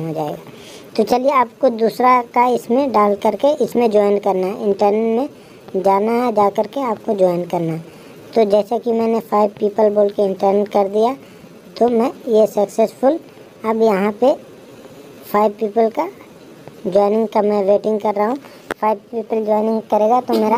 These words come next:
ऑटोमेटिक हॉर्स बढ़ जाएगा फिर। तो चलिए मैं यहाँ पे जो पोस्टर है वो पोस्टर आपको दिखा दे रहा हूँ। तो आप ये पोस्टर को आप यूज़ कीजिए, यूज़ करने के बाद आपका भी हॉर्स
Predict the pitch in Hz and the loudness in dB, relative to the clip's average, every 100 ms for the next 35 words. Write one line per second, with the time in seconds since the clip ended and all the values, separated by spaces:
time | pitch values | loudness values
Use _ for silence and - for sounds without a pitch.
0 | 233 202 202 202 190 254 - 202 190 180 | 2 0 2 2 0 -4 -2 -2 -2 0
1 | 160 165 160 160 156 185 - - - - | 0 0 0 -2 -6 -12 -14 -20 -20 -20
2 | - - - - - - - - - - | -20 -20 -20 -20 -20 -20 -20 -20 -20 -20
3 | - - - - - - - - - - | -20 -20 -20 -20 -20 -20 -20 -20 -20 -20
4 | - - - - - - - - - - | -20 -20 -20 -20 -20 -20 -20 -20 -20 -20
5 | - - - - 196 - 220 240 240 247 | -20 -20 -18 -8 -4 0 0 0 0 2
6 | 226 208 214 233 208 214 - 202 - 247 | 0 0 0 0 0 0 2 0 2 0
7 | 214 240 220 214 208 - 220 202 185 - | 2 2 2 2 -2 -2 -2 -2 -2 -2
8 | 185 170 208 214 233 233 233 240 208 214 | -2 -2 -2 0 2 2 2 2 2 2
9 | 214 233 233 233 226 - 233 214 285 320 | 0 0 0 0 -2 0 -2 0 -2 -2
10 | - - - 208 208 220 214 233 226 247 | -10 -20 -8 -4 -2 0 0 0 -2 -2
11 | 226 262 226 220 220 247 226 214 226 233 | 2 2 2 -2 -2 0 0 0 0 0
12 | 254 202 - 214 208 208 196 214 | 0 -2 0 0 2 0 0 -4